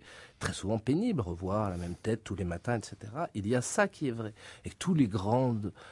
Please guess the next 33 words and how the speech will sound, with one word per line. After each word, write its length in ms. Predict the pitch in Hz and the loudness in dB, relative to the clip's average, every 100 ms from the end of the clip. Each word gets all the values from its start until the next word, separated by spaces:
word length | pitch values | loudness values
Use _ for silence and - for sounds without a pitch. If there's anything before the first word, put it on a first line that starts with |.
| - - | -14 0
manifestes 560 | 104 113 107 117 104 | 2 4 2 0 -2
sur 180 | - 95 | -2 -2
l'amour 400 | 98 123 160 147 | 0 2 2 0
passent 320 | - 113 - - | 0 0 0 -2
tellement 480 | 175 185 175 151 139 | 0 2 4 2 2
vite 320 | 143 143 - - - - | 0 -4 -10 -20 -20 -8
sur, 480 | - - 131 104 85 | -4 2 2 2 -2
alors 180 | 82 | -6
là, 220 | 110 113 107 | -6 -6 -8
je 80 | - | -14
vous 180 | 95 | -16
disais, 140 | 90 101 | -6 -6
il 60 | |
faut 140 | 95 98 | -4 -8
y 120 | 85 | -6
aller, 240 | 95 143 | -4 -4
sur, 360 | 127 - 98 90 - - - | -4 -4 -6 -8 -20 -20 -16
sur 200 | - - | -10 -10
ce 60 | - | -4
qui 140 | - | 0
est 40 | 107 | 2
réel, 480 | 127 156 170 139 | 4 4 4 2
sur 240 | 120 - 104 | -2 -6 -2
le 120 | 107 | 0
réel 400 | 98 120 123 135 | 2 2 2 2
et 60 | 113 | 0
la 100 | 101 | -2
consistance 460 | 107 - - 110 | -6 -4 -2 0
amoureuse. 260 | 117 156 156 | 0 2 0
Et 80 | 101 | -2
je 80 | |
pense 160 | - 143 | -4 -4
que 160 | - | -4